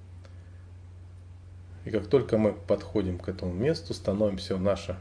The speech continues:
состояние здесь сейчас, мы оставляем этот туго скатанный рулон у себя в сердце и продолжаем сидеть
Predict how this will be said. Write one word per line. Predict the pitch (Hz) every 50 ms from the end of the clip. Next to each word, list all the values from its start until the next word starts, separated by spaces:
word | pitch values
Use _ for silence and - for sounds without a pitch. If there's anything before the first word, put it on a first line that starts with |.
| - - - - -
состояние | - - - 92 - - - 92 95 92 87 85 87
здесь | 87 90 95 87 85 - -
сейчас, | - - - - 82 87 87 - - - - - - - - - - - - - - - - - - - - - -
мы | - 147 180
оставляем | 180 185 - 160 143 147 165 175 160
этот | 143 120 - 117 - -
туго | - 139 135 127 127
скатанный | 120 - - - 117 120 117 - 110 101 98 92 92 - - -
рулон | 110 101 95 95 101 123 147 151 131 - - -
у | -
себя | - - 95 92 104 95
в | 95
сердце | - - - 151 160 160 - - 147 131 - - - - - - - - - - - - - - - - - - - - - - - - - - - - - - - - - - - - - - - - - - - - - - - - - - - - - - - - - - - -
и | - 185
продолжаем | 185 - 147 127 113 110 104 101 - 131 156 175 175 165 - - - - - - - - - - - - -
сидеть | - - 104 92 95 92 90 - -